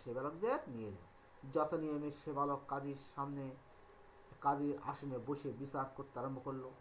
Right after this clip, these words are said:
গত রাতের মধ্যে সে সঠিকভাবে বিচার করে নাজিমকে দোষী সাব্যস্ত করলো। সে কাকে, কার, কাকে দোষী সাব্যস্ত করলো? নাজিমকে। তখন নাজিম বাধ্য হয়ে তার সকল অপরাধ স্বীকার করলো। নাজিম বাধ্য হয়ে কী করলো? তার সকল অপরাধ স্বীকার করলো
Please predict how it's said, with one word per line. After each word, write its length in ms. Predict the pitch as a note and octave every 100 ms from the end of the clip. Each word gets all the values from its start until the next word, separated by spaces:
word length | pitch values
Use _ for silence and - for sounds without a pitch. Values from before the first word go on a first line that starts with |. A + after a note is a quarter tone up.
| - - - - - - - - - - - -
গত 200 | D#3 D#3
রাতের 280 | D#3+ E3+ F3+
মধ্যে 180 | F3+ F3
সে 260 | G3 E3+
সঠিকভাবে 460 | E3+ D#3 A#3+ F#3+ D#3+
বিচার 260 | D3 G3
করে 140 | G3 D#3
নাজিমকে 360 | C#3 F#3 E3+
দোষী 260 | B2+ C#3 C#3+
সাব্যস্ত 320 | A#2 - - G2
করলো। 220 | E2+ - - - - - - - - - -
সে 60 | E3
কাকে, 320 | - D3 F3 -
কার, 160 | C#3 D3+
কাকে 220 | C#3 D#3 F#3+
দোষী 220 | G3 G3+
সাব্যস্ত 380 | G3 G#3 G#3 G#3
করলো? 320 | A3 B3+ C4
নাজিমকে। 540 | B2 A2+ B2+ - - - - - - - -
তখন 260 | D3 E3
নাজিম 300 | D3 D3 D3
বাধ্য 200 | C#3 C#3+
হয়ে 140 | D3 C#3
তার 180 | C3+
সকল 320 | C3+ C#3+ C#3 C3+
অপরাধ 240 | C3 B2+
স্বীকার 280 | - C#3 C3+
করলো। 300 | A#2 F#2+ G2 - - -
নাজিম 220 | C#3+ E3
বাধ্য 140 | E3+ F3+
হয়ে 100 | G3
কী 160 | A#3+
করলো? 440 | A#3+ A3 F#3 C3 - -
তার 80 | A#2+ -
সকল 200 | B2 C#3
অপরাধ 360 | C#3 F3 A3+ F4+ - - - -
স্বীকার 180 | B2 A2
করলো 300 | G#2+ F#2